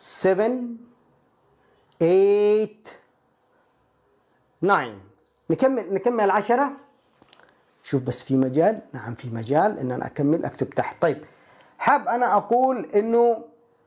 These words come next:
آه، المدرسة هذه، تمام، آه، ممكن، آه، إنها مثلًا تتغير في المستقبل أو، آه، سوف ينقلون هذه المدرسة في المستقبل. مثلًا ممكن تقول،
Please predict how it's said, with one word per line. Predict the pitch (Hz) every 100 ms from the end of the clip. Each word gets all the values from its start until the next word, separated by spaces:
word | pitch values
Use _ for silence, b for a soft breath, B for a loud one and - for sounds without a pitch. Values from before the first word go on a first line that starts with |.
| _ _ _ _ _ _ -
آه، | 160 151 151 147 147 143 143 - -
المدرسة | 160 233 254 220 -
هذه، | 202 196 226 220 254 247 - b b b -
تمام، | 143 185 254 240 - _ _ 147
آه، | 147 147
ممكن، | 165 202 269 185 247 269 262 226 -
آه، | 156 151 147 143 143 139 135 143
إنها | 147 151 143 147
مثلًا | 147 156 151 156 151 151 143 135 127 127 131 120 - - - - -
تتغير | - 156 165 196 180
في | 165
المستقبل | 151 151 - 160 156 160 160 B B B B 143
أو، | 160 170 165 160
آه، | 151 147 147
سوف | 170 170 - 165 -
ينقلون | 151 156 151 156 165 147
هذه | 151
المدرسة | 151 156 151 151 160 151
في | 151
المستقبل. | 135 135 135 - 113 117
مثلًا | 117 139 143
ممكن | 147 143 -
تقول، | 135 151 202